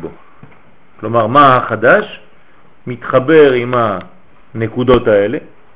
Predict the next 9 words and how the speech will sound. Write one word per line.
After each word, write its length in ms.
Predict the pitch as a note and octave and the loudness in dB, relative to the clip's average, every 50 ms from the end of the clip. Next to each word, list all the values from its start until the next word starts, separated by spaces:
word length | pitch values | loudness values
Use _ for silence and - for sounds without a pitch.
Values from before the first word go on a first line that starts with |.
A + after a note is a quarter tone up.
| - - - - - - - | -20 -20 -20 -20 -20 -14 -8
הוא 120 | C3 B2 | -6 -4
מחבר 720 | B2+ C3 B2 B2+ - C#3 B2 A#2+ C3 F3 E3+ D3+ C#3 E3 | -2 -2 -4 0 -2 -2 -2 2 2 2 4 4 4 2
את 120 | D#3+ E3 D#3+ | 2 4 2
הנקודות 680 | C#3 C3 B2 A#2+ - - - A2 G2 G#2+ G2+ G#2 G#2 | 0 0 0 -6 -8 -8 -10 -4 -2 -2 -2 -2 -4
האלה, 320 | G2+ G2+ G2+ A2 C3 E3+ F#3 F#3 - - - - - - - - - - - - - | -6 -6 -6 -6 -8 -10 -12 -14 -18 -20 -20 -20 -20 -20 -20 -20 -20 -20 -20 -20 -8
ומביא 500 | G#2+ A2+ A#2 B2 B2 B2 B2+ F3+ F#3+ F3 C#3 | -6 -6 -2 -2 -2 -2 -2 -2 -4 -2 0
בהם 420 | D3+ D3+ E3 G3+ A3 G#3 F#3+ E3+ C3+ | 0 0 2 2 0 -2 -2 -2 0
דבק 380 | D3+ F3+ E3 C#3 D3 C#3+ C#3 - - | 2 2 2 2 0 -4 -4 -10 -18
פנימי 480 | - - B2 B2 A#2+ B2+ D#3 G3 B3+ - | -18 -14 -12 -10 -8 -8 -8 -8 -8 -12